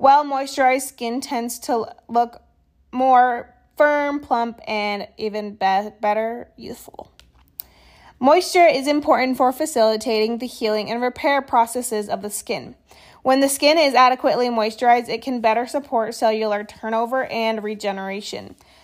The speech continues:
allowing for the repair of damaged skin cells and faster healing of wounds or injuries. Moisture balance, oh my gosh, moisture helps regulate the skin's oil production. When the skin is dehydrated, it can trigger the overproduction of sebum,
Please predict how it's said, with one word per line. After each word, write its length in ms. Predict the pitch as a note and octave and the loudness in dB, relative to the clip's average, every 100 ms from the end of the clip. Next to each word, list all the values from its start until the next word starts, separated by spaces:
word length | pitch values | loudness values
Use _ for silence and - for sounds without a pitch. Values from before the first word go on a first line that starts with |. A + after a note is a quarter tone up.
| - | -4
allowing 460 | - B3 B3 C4+ C#4 | 2 4 4 2 0
for 180 | C#4+ C4 | 2 2
the 80 | |
repair 460 | B3+ C#4+ C4+ C4 A3+ | 0 -4 -2 2 4
of 140 | A3+ | 2
damaged 360 | A3+ G#3 A3 A3+ | -2 -4 -4 -8
skin 300 | - D4+ D#4 | -10 -8 -6
cells 340 | D#4 A#3 A#3 | 0 2 2
and 380 | - A#3 A3+ - | 0 -8 -8 -8
faster 400 | - G#3 G#3 C4 | -2 -2 -2 -8
healing 400 | B3+ - A#3 A#3 | -10 -6 -6 -4
of 140 | A#3+ A#3 | -6 -4
wounds 300 | A3 G#3 G#3 | -6 -6 -8
or 160 | G#3 | -8
injuries. 720 | F#3+ A#3+ A3+ G#3+ - - - _ _ _ _ _ _ _ _ _ _ - | -6 -8 -8 -10 -14 -16 -18 _ _ _ _ _ _ _ _ _ _ -2
Moisture 460 | C4 D4 D4+ D#4+ D4+ | 2 2 0 -2 2
balance, 720 | D4 C4 C4 C4 C4 - - _ _ _ - | 4 4 2 -6 -8 -12 -12 _ _ _ -4
oh 220 | A3+ B3+ | -4 -4
my 160 | G#3 | -8
gosh, 240 | - G3+ - | -8 -12 -10
moisture 500 | C4 C4+ E4 - D4+ | 0 0 0 2 2
helps 320 | C#4+ D4 C4 | 4 2 2
regulate 560 | C4+ C4 A#3+ B3+ B3 A3+ | 0 0 0 0 0 -2
the 80 | C#4 | -6
skin's 360 | - A#3+ A#3 A3+ | -6 -4 -4 -4
oil 240 | G#3 G#3 G#3 | -2 -2 -4
production. 600 | A#3+ G#3 C#3+ - A#2 - _ _ _ - | -6 -8 -8 -12 -18 -20 _ _ _ -2
When 260 | C4 C4 | 0 2
the 100 | C4 | 0
skin 340 | C4 C#4 C#4+ D#4+ | -4 -2 -2 0
is 240 | - C4+ | -4 -6
dehydrated, 840 | B3+ B3+ B3 A#3 A3 B3+ C4 C#4+ C4 | -6 -8 0 2 2 2 0 0 -2
it 160 | B3+ | -4
can 140 | C#4+ C4 | -4 -6
trigger 300 | C4 A#3+ A#3+ | -4 -2 -4
the 160 | A#3+ | -4
overproduction 800 | A3+ A3+ A#3 - A3 A3 - A#3 | -4 -4 -4 -4 -2 -4 -4 -6
of 140 | G#3 G3+ | -4 -6
sebum, 600 | - A#3+ G#3 G3+ G3+ | -10 -6 -2 0 -2